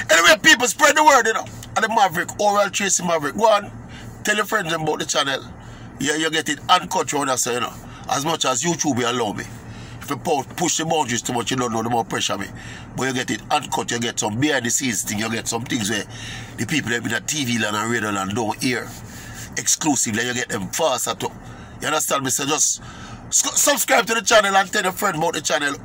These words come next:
Oral Tracy Maverick. And it's not just sports, I don't want no cylinder box me, you know. It's not just sports, that topic, you know, is a sports topic.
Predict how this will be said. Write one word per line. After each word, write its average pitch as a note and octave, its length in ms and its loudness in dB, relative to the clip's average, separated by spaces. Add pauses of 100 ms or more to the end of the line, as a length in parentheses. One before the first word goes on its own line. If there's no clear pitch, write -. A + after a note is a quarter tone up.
Oral F3+ 360 4
Tracy F3 400 0
Maverick. D#3+ 500 0 (500)
And G#2 100 -2
it's A2 80 -2
not G#2+ 180 -4
just G#2+ 200 -2
sports, D3+ 340 -2
I G#2+ 80 -2
don't A2 140 0
want G2+ 140 2
no G2+ 60 0
cylinder B2+ 600 0
box B2 340 -2
me, G#2+ 120 -2
you F#2+ 60 0
know. E2+ 100 -6 (640)
It's A2+ 160 -6
not - 180 -6
just G#2 160 -2
sports, C#3+ 360 -2
that G#2+ 180 -4
topic, B2 260 -2
you C3 100 0
know, C3 120 0
is B2 100 -2
a B2 80 0
sports - 400 -2
topic. A#2+ 420 -4